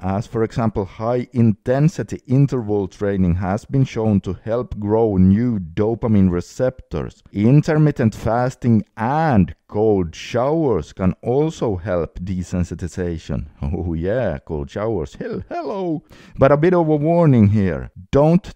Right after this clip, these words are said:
take these to the extreme. Please be careful and remember that more is not always better. Socializing may sometimes also help increase the number of your dopamine receptors, but probably not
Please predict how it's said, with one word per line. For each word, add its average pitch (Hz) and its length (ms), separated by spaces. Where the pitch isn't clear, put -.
take 147 400
these 131 400
to 117 120
the 113 140
extreme. 107 840
Please 127 360
be 101 200
careful 101 640
and 90 220
remember 92 640
that 82 240
more 104 560
is - 180
not 98 340
always 92 540
better. 78 520
Socializing 135 1080
may 98 140
sometimes 113 720
also 135 540
help 101 440
increase 107 480
the 98 140
number 98 360
of 87 160
your 95 160
dopamine 92 600
receptors, 80 840
but 98 320
probably 139 560
not 117 480